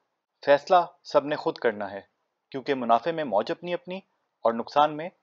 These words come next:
दौड़ अपनी अपनी। तज्जिया पसंद आया तो शेयर, लाइक, सब्सक्राइब करें, बेल आइकॉन पे क्लिक करें,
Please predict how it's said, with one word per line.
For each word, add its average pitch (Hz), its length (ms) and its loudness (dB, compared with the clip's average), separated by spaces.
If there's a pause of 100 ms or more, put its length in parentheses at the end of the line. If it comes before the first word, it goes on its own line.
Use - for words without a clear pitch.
दौड़ 120 220 6
अपनी 101 220 -12
अपनी। 95 300 -20 (540)
तज्जिया 123 300 0
पसंद 156 360 -2
आया 147 160 6
तो - 360 -10
शेयर, 151 300 -2
लाइक, 139 180 4
सब्सक्राइब 127 480 2
करें, 143 280 0 (300)
बेल 139 220 4
आइकॉन 110 300 2
पे 107 120 -14
क्लिक - 260 -4
करें, 147 240 -2